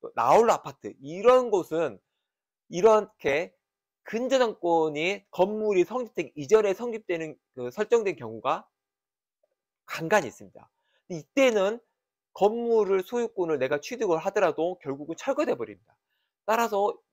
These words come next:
요거는 반드시 확인해야 됩니다. 다시 말씀드리지만 대단지 아파트는 그나마 괜찮은데 나홀로 주상복합이나 나홀로 아파트, 이런 것들은 반드시 토지 등기부 떼가지고 그 건물이 건물 등기,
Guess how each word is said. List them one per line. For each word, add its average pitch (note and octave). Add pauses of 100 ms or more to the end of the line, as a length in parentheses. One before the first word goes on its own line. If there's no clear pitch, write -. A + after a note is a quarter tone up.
(420)
요거는 F3
반드시 D#3
확인해야 F3+
됩니다. F#2+ (320)
다시 D3
말씀드리지만 B2+ (400)
대단지 G3+
아파트는 C#3+
그나마 C3+
괜찮은데 A#2+ (280)
나홀로 F3+
주상복합이나 A#2+
나홀로 E3
아파트, - (320)
이런 D#3+
것들은 D3 (260)
반드시 F#3
토지 B3
등기부 D3+
떼가지고 F3 (280)
그 F#3
건물이 D3+ (260)
건물 F#3
등기, D3